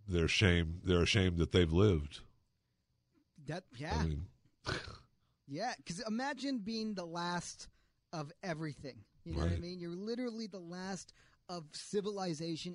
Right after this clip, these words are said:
Speaker 1: And they
Speaker 2: as
Speaker 1: know
Speaker 2: we
Speaker 1: they're
Speaker 2: know it.
Speaker 1: not the last of civilization, but they, they realize that they think, you know, all the people that they've been running into, they may believe that the, you may, you may believe that you're the last of a s-, the sane civilization.
Speaker 2: Yeah.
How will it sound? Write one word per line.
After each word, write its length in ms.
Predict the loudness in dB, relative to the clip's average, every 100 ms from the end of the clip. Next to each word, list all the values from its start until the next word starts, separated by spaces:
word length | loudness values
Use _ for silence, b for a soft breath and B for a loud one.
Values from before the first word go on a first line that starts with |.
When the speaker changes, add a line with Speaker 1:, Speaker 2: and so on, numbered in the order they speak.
| -2
Speaker 1:
And 160 | 6 10
they 60 | 12
Speaker 2:
as 60 |
Speaker 1:
know 120 | 12 12
Speaker 2:
we 40 |
Speaker 1:
they're 140 | 12
Speaker 2:
know 80 | 12
it. 40 | 12
Speaker 1:
not 140 | 12
the 80 | 10
last 340 | 12 12 8
of 80 | 6
civilization, 720 | 6 6 6 4 4 2 4
but 200 | 6 6
they, 260 | 6 4 4
they 240 | 4 4
realize 500 | 6 6 8 8 8
that 160 | 8 8
they 160 | 6
think, 260 | 6 4 2
you 100 | 2
know, 140 | 4 6
all 180 | 6 6
the 60 |
people 280 | 6 6 6
that 120 | 4
they've 160 | 6 6
been 160 | 6 4
running 280 | 2 2
into, 380 | 2 2 4 4
they 220 | 4 4
may 240 | 6 6 6
believe 400 | 4 4 4 4
that 180 | 2 0
the, 80 | 0
you 160 | 2
may, 100 | 2
you 200 | 4 4
may 160 | 6 6
believe 280 | 8 6 6
that 160 | 6
you're 80 | 6
the 120 | 6
last 360 | 6 6 6 6
of 100 | 2
a 40 |
s-, 240 | 4 4 2
the 140 | 2 2
sane 540 | 6 6 6 2 -2
civilization. 840 | -2 -2 0 0 0 0 -2 -4 -4
Speaker 2:
Yeah. 200 | -4